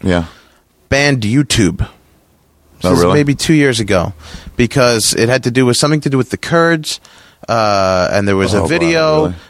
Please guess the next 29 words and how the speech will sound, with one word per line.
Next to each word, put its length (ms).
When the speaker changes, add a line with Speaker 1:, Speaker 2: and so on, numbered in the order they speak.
Speaker 2:
that 140
was 120
pro-Kurd 800
or, 120
or, 320
or 140
anti-Kurd. 500
I 80
don't, 300
I 80
don't 220
know 160
that 360
much 280
about 260
the 160
inner 140
politics, 480
but, 160
uh, 140
to, 160
to 100
really 220
sound 220
intelligent 520
with 160
what 80
I'm 120
saying. 300